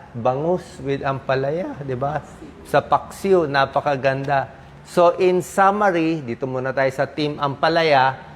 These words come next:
talagang blood sugar management. Low calorie, low carbohydrates,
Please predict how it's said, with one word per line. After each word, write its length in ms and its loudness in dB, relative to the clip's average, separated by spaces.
talagang 640 4
blood 240 2
sugar 560 2
management. 800 -4
Low 400 6
calorie, 720 2
low 240 0
carbohydrates, 1200 0